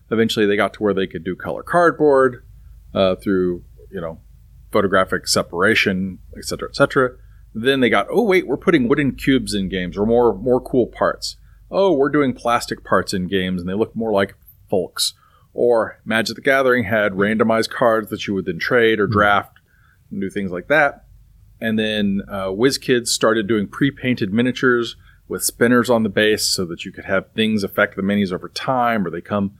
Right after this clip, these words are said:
Speaker 1: painted so you don't have to do them all up. This feels like another technological shift in games that is, that is gonna change the way I think games happen, because the idea that you can have a computer program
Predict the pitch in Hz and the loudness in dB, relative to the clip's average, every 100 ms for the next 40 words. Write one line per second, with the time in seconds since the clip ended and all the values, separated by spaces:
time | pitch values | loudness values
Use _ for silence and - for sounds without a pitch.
0 | _ _ _ 131 120 107 - 95 101 104 | _ _ _ 0 0 0 -4 -4 -4 -6
1 | 95 82 101 92 87 80 95 123 - _ | -8 -6 -4 -2 -2 0 4 2 0 _
2 | _ _ _ _ _ _ _ _ 131 123 | _ _ _ _ _ _ _ _ -6 2
3 | 165 - - - 139 120 110 110 104 104 | 2 0 -4 0 0 2 -2 0 0 0
4 | 104 101 - 135 110 101 104 101 101 87 | 0 -4 -4 -6 -4 -4 -2 -4 -6 -8
5 | - 117 98 - - 110 101 95 87 87 | -4 -4 -4 -6 -10 -4 -2 0 -2 -4
6 | 82 76 - 104 95 104 95 92 90 90 | -6 -10 -10 -8 -4 -2 -2 -2 -2 -2
7 | - _ _ _ _ _ _ _ - 120 | -4 _ _ _ _ _ _ _ -4 -2
8 | 110 113 135 - 139 139 139 123 113 110 | 0 0 0 0 0 0 2 2 4 4
9 | 107 104 104 - 98 87 95 82 62 90 | 2 0 -6 -6 -8 -6 -4 -6 -6 -14
10 | 110 120 117 123 143 160 127 117 107 92 | -4 -2 0 2 2 2 2 2 2 2
11 | 95 98 - _ _ _ _ _ 123 110 | 2 2 -2 _ _ _ _ _ -2 0
12 | 104 98 110 107 110 - - 113 107 98 | -2 -2 -4 -2 -6 -8 -8 -6 -6 -2
13 | 139 139 - 117 107 107 104 101 | 0 0 2 2 4 2 2 -2